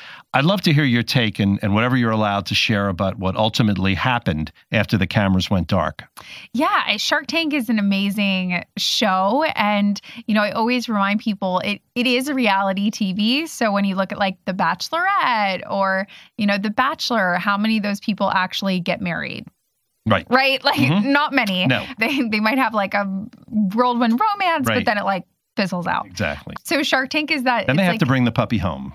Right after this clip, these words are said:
Speaker 1: And, yeah,
Speaker 2: Yeah. It's
Speaker 1: exactly.
Speaker 2: like ninety
Speaker 1: Yeah.
Speaker 2: Day Fiancé.
Speaker 1: Right, right.
Speaker 2: Seems like a good idea.
Speaker 1: Mm-hmm.
Speaker 2: Ninety days later, you're like, "What have I done?"
Speaker 1: <laughs>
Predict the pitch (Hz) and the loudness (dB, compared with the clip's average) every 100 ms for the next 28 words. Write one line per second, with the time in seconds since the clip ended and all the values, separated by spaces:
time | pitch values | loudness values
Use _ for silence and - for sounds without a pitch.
0 | - 90 381 - - - - 302 - 381 | -6 -2 0 0 0 -4 -2 -2 0 -2
1 | 330 330 339 330 277 277 226 185 180 190 | -2 -4 -4 -2 -2 -2 -2 -2 -2 -2
2 | 208 131 - 104 92 - 453 427 339 294 | -2 -2 -6 -4 -2 -2 -4 -4 -2 -2
3 | 269 254 226 226 175 170 - - 233 240 | 0 0 0 0 -2 -2 -6 -4 0 0
4 | 302 320 277 247 220 208 196 180 - - | 2 0 0 -2 -4 -4 -2 -4 -8 -16
5 | - - - - - - - - 156 - | -14 -12 -12 -14 -12 -14 -14 -4 0 0